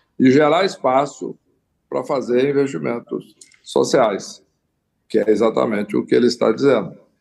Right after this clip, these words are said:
Então, a questão é como fazer isso. Agora,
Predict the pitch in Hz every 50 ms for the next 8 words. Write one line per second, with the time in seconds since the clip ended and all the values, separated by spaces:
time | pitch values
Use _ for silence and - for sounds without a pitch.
0 | _ _ _ _ _ _ _ - 90 87 82 - 120 120 135 151 156 - - 120
1 | 113 - - 113 117 - - 139 143 156 156 151 - - - - 151 170 185 196
2 | 190 180 165 147 113 - - 127 120 104 104 135 143 139 123 120 135 156 151 -
3 | _ _ _ _ _ _ _ _ _ _ _ _ _ - - 131 131 117 104 85
4 | 82 78 - -